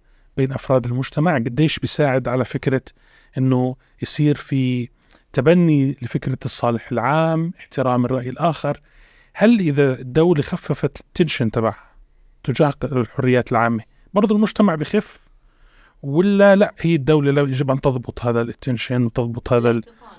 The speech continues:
ال-، الاح-، الاحتقان؟ يعني في فعليًا علاقة إذا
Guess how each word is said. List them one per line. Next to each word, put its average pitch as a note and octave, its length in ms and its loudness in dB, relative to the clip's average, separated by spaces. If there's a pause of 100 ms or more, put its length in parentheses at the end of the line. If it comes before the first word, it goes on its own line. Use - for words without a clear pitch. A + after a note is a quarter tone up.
ال-، B2+ 120 2
الاح-، B2 440 -2
الاحتقان؟ B2+ 600 0
يعني A2+ 300 0 (600)
في F#3+ 260 0
فعليًا F#3 880 2 (360)
علاقة E3+ 540 0 (180)
إذا A#2+ 340 0